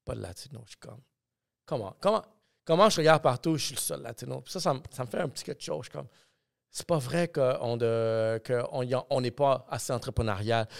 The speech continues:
C'est pas vrai qu'on, euh, on ne mérite pas d'être ici. C'est juste que peut-être on n'est pas là pour telle raison. Puis je me dis, fuck it.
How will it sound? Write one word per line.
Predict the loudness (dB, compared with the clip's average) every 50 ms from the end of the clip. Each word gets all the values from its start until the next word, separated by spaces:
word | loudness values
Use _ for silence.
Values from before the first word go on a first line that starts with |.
| -18 -12
C'est | -10 -10 -4
pas | 2 4 4
vrai | 4 4 2 2 2 2
qu'on, | 2 2 2 2 2 0 -6 -16 _ _ _ -6
euh, | -2 -2 0 2 2 0 0 0
on | -2 -2 -2
ne | -2
mérite | -2 -2 -2 -2 -4 -2
pas | 0 0
d'être | 0 0 -2 -4
ici. | -6 -6 -6 -6 -8
C'est | -8 -8 -6
juste | -4 -4 -4 -2
que | -2 -4
peut-être | -4 -2 -2 -2 -2 -2 -6 _
on | -4 -2 -2
n'est | -2 -2
pas | 0 2 4 4 6
là | 6 6 4 4
pour | 2 -2 -4 -4
telle | -4 -4 -4 -4
raison. | -2 -2 -4 -4 -4 -4 -6 -6
Puis | -6 -8
je | -10 -10
me | -8
dis, | -8 -10 -10
fuck | -8 _ -4 -4 -2 -4 -6
it. | -10